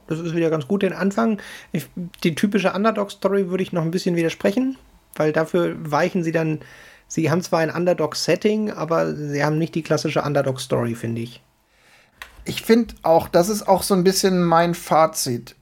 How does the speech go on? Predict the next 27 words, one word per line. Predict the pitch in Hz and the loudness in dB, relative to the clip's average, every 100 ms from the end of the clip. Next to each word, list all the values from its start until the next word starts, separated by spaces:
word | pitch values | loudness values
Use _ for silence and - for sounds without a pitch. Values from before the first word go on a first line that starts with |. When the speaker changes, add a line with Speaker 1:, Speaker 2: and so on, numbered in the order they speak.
| _ | _
Speaker 2:
Was | - 147 147 | 2 2 4
mich | 180 202 | 0 2
an | 180 | 0
dem | 165 | 0
Film | 160 175 180 175 165 - - | 2 4 4 0 -6 -16 -14
nochmal | 165 160 165 202 185 | 2 2 4 2 4
überrascht | 165 156 147 170 - | 4 4 4 0 2
hat, | 185 175 | 2 2
ist, | - 165 156 - - _ | 0 -4 -4 -6 -18 _
ich | 165 135 | -6 2
hatte | 208 214 | 4 4
ihn | 196 | 4
als | 180 - | 2 2
die | 180 | 2
klassische | 180 175 180 175 160 | 4 4 2 2 2
Underdog-Story | 175 170 151 156 151 - - 151 151 143 | 4 4 6 4 2 -8 2 4 4 2
irgendwie | 151 143 131 127 | 0 0 -2 -2
in | 135 | 0
Erinnerung | 123 190 254 226 214 | 0 2 4 4 4
und | 185 | 4
bei | 160 151 | 2 0
mir | 147 | 0
abgespeichert. | 202 - 208 - 156 151 151 | -2 -2 -4 2 2 2 0
Es | 131 - | -2 -6
ist | 180 | -8
aber | - 147 143 | -8 -4 -2
nicht | 139 151 165 196 185 - - | -2 -2 2 2 2 -10 -18